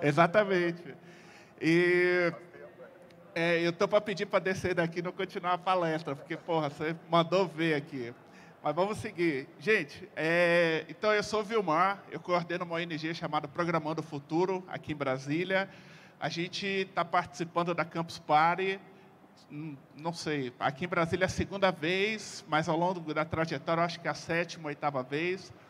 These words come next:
Participamos desde a primeira, nós ficamos acampados sete dias lá em São Paulo, na Campus Party. E a gente sempre falava com o Francesco, é, que a Campus Party, ela é um espaço que precisa ser cada vez mais hackeada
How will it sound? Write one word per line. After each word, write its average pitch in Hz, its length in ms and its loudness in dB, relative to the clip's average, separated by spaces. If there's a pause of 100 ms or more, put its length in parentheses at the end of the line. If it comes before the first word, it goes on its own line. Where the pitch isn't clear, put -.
(540)
Participamos 190 600 2
desde 202 280 2
a 196 60 8
primeira, 180 640 0
nós 165 240 -4
ficamos 180 240 -2
acampados 165 560 0
sete 175 340 -2
dias 156 300 0
lá 143 100 0
em 151 60 -2
São 147 200 -2
Paulo, 147 440 4
na 135 100 -2
Campus 139 300 -8
Party. 156 480 2 (480)
E 170 80 2
a 180 60 2
gente 220 260 -6
sempre 247 320 -4
falava 185 400 4
com 185 160 -4
o 175 40 -2
Francesco, 160 800 -2 (840)
é, 147 540 4
que 190 80 4
a 175 60 8
Campus 190 320 -4
Party, 180 640 4
ela 165 220 2
é 165 60 0
um 180 60 -4
espaço 170 360 0
que 175 80 -10
precisa 160 380 -6
ser 160 140 -8
cada 160 200 0
vez 165 240 -4
mais 156 240 -2
hackeada 151 800 -2